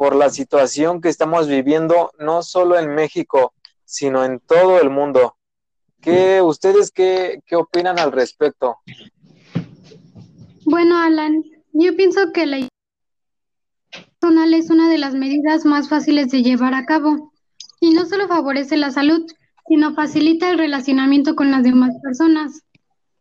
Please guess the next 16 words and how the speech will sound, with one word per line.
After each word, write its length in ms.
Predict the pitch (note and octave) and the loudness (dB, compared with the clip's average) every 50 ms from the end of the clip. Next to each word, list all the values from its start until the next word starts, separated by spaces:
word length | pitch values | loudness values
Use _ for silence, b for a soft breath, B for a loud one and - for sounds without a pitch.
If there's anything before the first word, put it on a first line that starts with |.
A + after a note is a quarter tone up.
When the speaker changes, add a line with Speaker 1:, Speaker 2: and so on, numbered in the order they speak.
| _ - - - _ - - _ - - - - _ _ _ _ _ _ _ | _ -20 -20 -20 _ -20 -20 _ -20 -20 -20 -20 _ _ _ _ _ _ _
Speaker 2:
La 140 | - D#4+ D#4+ | -2 0 0
higiene 400 | D#4 - - E4 F4 F4 F#4+ F#4+ | 0 0 2 2 2 4 2 2
personal 800 | F4+ G4 E4+ D4 B3+ C#4+ C#4 C4+ C4+ C4+ D4 D#4+ D#4+ E4 - - _ _ _ _ _ _ _ _ _ - | 0 -2 -4 -4 -4 -2 0 0 0 0 0 0 -2 -2 -4 -8 _ _ _ _ _ _ _ _ _ -8
son 200 | - - E4+ F4 | -4 0 2 2
las 140 | F#4 F#4+ F#4+ | 4 4 4
medidas 500 | F4+ D#4+ C#4+ C#4 D4 C#4+ D#4 D#4 D#4+ D#4 | 4 2 2 0 -2 -2 -2 -4 -4 -4
para 260 | - D4+ C#4 C4+ C4+ | -6 -6 -6 -4 -6
la 100 | C4+ C4 | -4 -4
limpieza 420 | C4 C4 B3+ B3 C#4 C#4 B3+ C#4+ | -2 -2 -2 -2 -2 -4 -2 -2
y 120 | D4+ C#4+ C#4 | -2 -2 -2
el 100 | B3+ B3+ | -2 -2
cuidado 380 | C4 C#4 C4 C4 C4+ C#4 C#4 | -2 -2 0 0 0 0 0
del 180 | C4+ C4+ C4+ B3+ | 0 0 -2 0
cuerpo. 540 | - D#4+ E4 E4 E4 D#4 D4+ C4+ - - _ _ B B B B B B B B - | 0 -2 -2 -2 -2 -4 -4 -4 -6 -12 _ _ B B B B B B B B 0
La 180 | D#4+ D#4 D#4 | 0 0 0
finalidad 720 | C#4 D#4 D#4 D4+ D4+ D4 D4 D4 D4 C#4+ D4+ D#4+ E4 F#4 | 0 4 4 4 4 4 2 -2 -2 -2 -2 -2 -2 -2